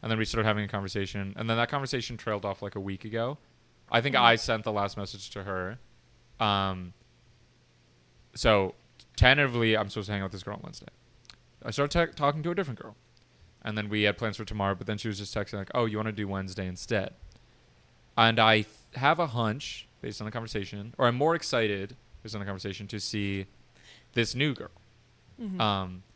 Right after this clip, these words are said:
Speaker 1: because she's more recent, uh, and I have recency bias. So
Speaker 2: I think you should
Speaker 1: I'm
Speaker 2: give them both a chance
Speaker 1: Mm-hmm.
Speaker 2: by not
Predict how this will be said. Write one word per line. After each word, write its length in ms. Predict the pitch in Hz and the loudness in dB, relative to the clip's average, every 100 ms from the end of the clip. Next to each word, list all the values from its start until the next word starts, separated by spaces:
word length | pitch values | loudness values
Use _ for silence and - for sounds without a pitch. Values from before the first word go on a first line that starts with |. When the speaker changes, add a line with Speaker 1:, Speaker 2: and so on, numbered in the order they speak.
| _ - | _ -8
Speaker 1:
because 280 | 113 117 - | 0 0 0
she's 220 | 120 101 | -4 -2
more 160 | 110 | -2
recent, 460 | 95 117 - - - - - - _ - - - | 0 -2 -2 -10 -14 -20 -20 -20 _ -20 -20 -6
uh, 200 | 107 98 | -2 -2
and 120 | 104 101 | -2 -2
I 40 | |
have 140 | 95 101 | -2 -2
recency 360 | 143 104 - | -4 -4 -10
bias. 340 | - - - - _ _ - - _ - - - | -12 -12 -14 -20 _ _ -20 -20 _ -20 -20 -10
So 220 | - 190 | 0 6
Speaker 2:
I 120 | 123 | 6
think 160 | 104 98 | 6 2
you 60 | |
should 80 | 320 | 6
Speaker 1:
I'm 120 | 127 | 6
Speaker 2:
give 180 | 147 113 - - _ - | 4 -4 -6 -20 _ -14
them 200 | - 220 | -6 -4
both 220 | 196 185 196 | -2 -4 -4
a 40 | |
chance 560 | - 190 175 175 - - - _ _ _ - | -6 -6 -8 -10 -16 -20 -20 _ _ _ -6
Speaker 1:
Mm-hmm. 200 | 117 139 - - - - - - - - _ - | -4 -6 -12 -20 -20 -20 -20 -20 -20 -20 _ -6
Speaker 2:
by 320 | - 196 185 - - _ _ - | 2 2 2 -4 -16 _ _ -10
not 340 | 220 202 202 | 0 2 2